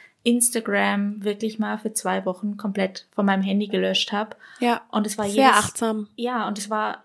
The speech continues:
Speaker 1: es hat mir so, so gut getan. Es war dann auch echt wieder ein Schritt, das sich überhaupt wieder zu holen.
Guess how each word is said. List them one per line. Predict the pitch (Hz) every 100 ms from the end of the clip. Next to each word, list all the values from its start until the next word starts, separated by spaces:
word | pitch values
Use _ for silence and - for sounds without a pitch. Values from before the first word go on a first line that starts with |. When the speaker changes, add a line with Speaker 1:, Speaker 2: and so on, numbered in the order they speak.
| -
Speaker 1:
es | 220
hat | 226
mir | 220 220
so, | - - 226 233
so | - - 226
gut | 220 240 240
getan. | 226 - 180 196 202 - - - _ -
Es | 208
war | 220
dann | 220
auch | 220 220
echt | 220 - 220
wieder | 208 220
ein | 208
Schritt, | 196 226 247 254 - -
das | 214 -
sich | - - 220 -
überhaupt | 226 214 208 208
wieder | 208 202
zu | - - 208 190 190
holen. | 202 233 294